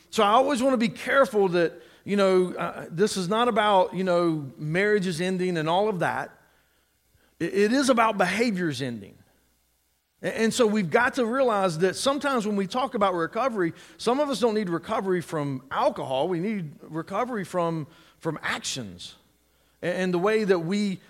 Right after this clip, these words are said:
behave. And so, um, so,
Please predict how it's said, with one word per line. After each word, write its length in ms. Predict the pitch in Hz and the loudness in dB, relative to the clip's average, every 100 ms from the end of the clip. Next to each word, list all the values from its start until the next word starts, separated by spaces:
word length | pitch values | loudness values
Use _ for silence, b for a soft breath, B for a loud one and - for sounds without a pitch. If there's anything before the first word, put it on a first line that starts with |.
| b | b
behave. 640 | 151 165 160 202 143 110 - | -2 -2 0 0 0 -4 -8
And 160 | 175 190 | -4 0
so, 400 | 240 233 220 190 B B B | 4 6 6 4 B B B
um, 380 | 196 196 196 185 - _ - | 4 4 2 -4 -14 _ -2
so, 340 | 233 220 | 2 2